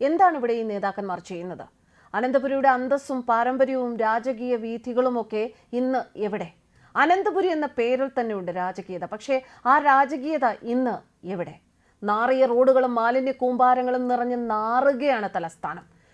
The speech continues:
ജനം പ്രതികരിച്ചു തുടങ്ങി. രാജഭരണം മതിയായിരുന്നു. പ്രജകളെ കരുതുന്ന രാജാക്കന്മാർ ഉണ്ടായിരുന്ന അനന്തപുരി ഇന്ന് നാറുന്ന രാഷ്ട്രീയത്തിന്റെ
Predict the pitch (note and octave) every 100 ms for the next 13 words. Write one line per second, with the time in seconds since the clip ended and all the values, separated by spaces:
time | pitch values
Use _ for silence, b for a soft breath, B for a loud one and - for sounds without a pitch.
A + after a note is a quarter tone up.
0 | b G3+ E4+ F#4 E4 C#4+ D4 D4+ C4+ A3+
1 | G#3 E3+ E3 _ _ - G3 F#3+ G3+ A3
2 | G#3+ G3 F#3 F3 - _ F#3 E3+ E3 E3+
3 | E3 - _ b b b A3 A3+ C4+ C#4+
4 | C#4+ C#4 B3 C4 C4 B3 A3 A3+ C4 C4
5 | C4+ B3+ A#3+ A#3+ A#3+ A#3+ A3+ G#3 G#3+ A#3
6 | B3+ A#3 F#3 - b b C#4 D4 C4+ B3+
7 | C#4 D#4+ D#4+ D4+ B3 B3 B3 C#4 C4+ C4